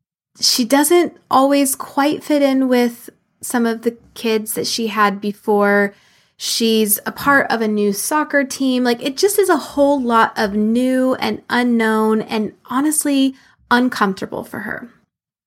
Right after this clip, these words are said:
And so I've watched her really navigate this over the last few weeks. And some days she is taking it in stride and she is, like I said, mature beyond her years. And other days she's like, "This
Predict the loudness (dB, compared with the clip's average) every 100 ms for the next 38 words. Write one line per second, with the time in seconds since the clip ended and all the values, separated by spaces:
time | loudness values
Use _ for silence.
0 | _ _ _ _ -20 _ -2 2 4 4
1 | 4 2 2 2 2 -4 0 2 2 2
2 | 2 2 2 0 0 -2 -4 -4 0 2
3 | 2 0 -4 -4 0 -2 -4 -4 -2 0
4 | 0 0 0 0 0 -2 -4 -2 0 0
5 | 0 -2 -4 -2 0 2 2 0 -2 -6
6 | -8 -6 -2 -2 -2 -4 -6 -4 0 2
7 | 2 0 -4 -4 -4 -4 -4 -2 0 -2
8 | -4 _ _ 2 4 6 4 0 -4 -4
9 | -4 -4 -2 -4 -4 -6 -2 0 0 0
10 | 0 -2 -4 -4 -2 0 4 4 4 -2
11 | -18 -8 -4 -2 -2 -2 0 2 2 0
12 | -2 -2 0 2 2 0 -6 -2 0 0
13 | -2 -6